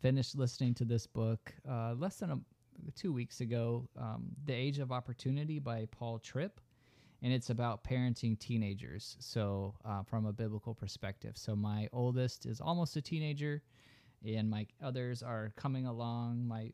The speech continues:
middle is almost a tween. So, um, really, really helpful book. Like I told my wife, I literally read something in the book,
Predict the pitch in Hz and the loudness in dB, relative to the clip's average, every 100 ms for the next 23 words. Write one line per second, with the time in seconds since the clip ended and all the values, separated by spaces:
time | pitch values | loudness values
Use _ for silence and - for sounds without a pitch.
0 | - 151 123 123 120 117 117 120 117 - | -6 -2 0 0 -2 -2 -2 0 0 -2
1 | 113 - 120 117 113 117 - - 120 107 | -6 2 4 6 6 2 0 -2 0 2
2 | 104 107 104 98 - _ _ _ _ _ | 0 0 0 -2 -6 _ _ _ _ _
3 | _ _ - 120 120 175 165 147 131 127 | _ _ -4 -2 0 2 2 0 0 2
4 | 113 117 117 113 120 113 - - 107 104 | 2 0 0 -2 0 0 -2 -6 -4 -2
5 | 104 - 123 110 104 107 107 107 - - | -2 -2 0 2 2 2 2 0 -2 -14
6 | _ - - - _ _ - 113 110 139 | _ -20 -20 -20 _ _ -4 0 2 2
7 | 139 131 117 107 123 131 139 - 156 139 | 2 0 0 0 2 2 0 -2 -2 0
8 | 139 139 131 123 135 135 | 0 2 0 2 2 0